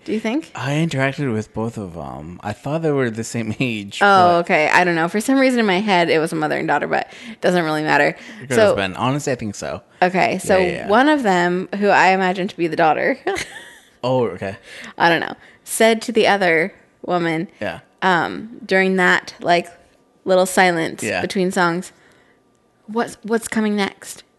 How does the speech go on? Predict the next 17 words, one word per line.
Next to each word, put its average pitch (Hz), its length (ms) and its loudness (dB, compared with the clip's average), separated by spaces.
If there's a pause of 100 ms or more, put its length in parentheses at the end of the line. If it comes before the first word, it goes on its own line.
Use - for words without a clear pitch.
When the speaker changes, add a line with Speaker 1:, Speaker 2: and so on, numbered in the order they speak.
(160)
Speaker 1:
And 202 160 2
then 202 120 2
the 190 100 4
other 208 180 2
woman 202 220 0
goes, 175 320 0 (840)
uh, - 280 -8 (100)
"Oh, 196 80 -6
Cardigan." 196 680 -4 (540)
Speaker 2:
Yeah. 104 280 -4 (580)
Speaker 1:
And 247 240 2
I 226 200 2
was 262 240 -2
like, 208 340 0 (600)
"Is 196 320 -10
she 285 760 -2 (320)
reading 220 560 -2